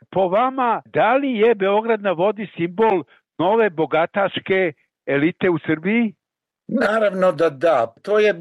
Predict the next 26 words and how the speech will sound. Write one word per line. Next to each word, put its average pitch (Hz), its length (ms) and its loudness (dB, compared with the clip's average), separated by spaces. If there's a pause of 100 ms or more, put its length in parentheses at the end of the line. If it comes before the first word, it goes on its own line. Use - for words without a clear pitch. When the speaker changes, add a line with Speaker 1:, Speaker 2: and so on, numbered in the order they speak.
Speaker 2:
vlast 160 800 -2 (160)
koja 165 360 2
je 156 280 0
primitizovala 135 1160 0
odnose 170 760 0
i 156 40 -2
ponaša 170 480 -4
se - 220 -8
krajnje 151 460 0
bahato 131 720 0 (220)
nakon 135 360 -2
deset, 151 300 -2
dvanaest 135 480 -2
godina. 151 580 0 (280)
Možemo 147 420 0
zaista 143 520 -2
govoriti 117 680 -2
o 113 40 -2
formiranju 123 840 -2 (280)
nove 120 380 2
klase 147 680 0
koja 139 400 0
je 135 340 -2 (220)
građena 135 840 0
delom 139 520 -2
na 123 360 0